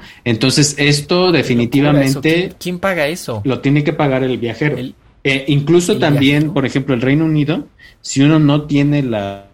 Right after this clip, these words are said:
Speaker 1: la, la vacunación completa y no ha permanecido diez días en algún país de la Unión Europea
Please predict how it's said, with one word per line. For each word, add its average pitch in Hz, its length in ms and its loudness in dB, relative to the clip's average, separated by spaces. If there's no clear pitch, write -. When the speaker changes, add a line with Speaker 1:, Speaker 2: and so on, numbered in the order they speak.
Speaker 1:
la, 92 300 -8
la 107 200 2
vacunación 113 800 0
completa 113 580 -2
y 143 120 6
no 131 280 6
ha 147 100 -2
permanecido 117 680 2
diez 117 320 2
días 117 280 2
en 98 120 -4
algún 107 260 -4
país 110 220 0
de 113 80 0
la 104 80 -2
Unión 104 260 0
Europea 117 540 -2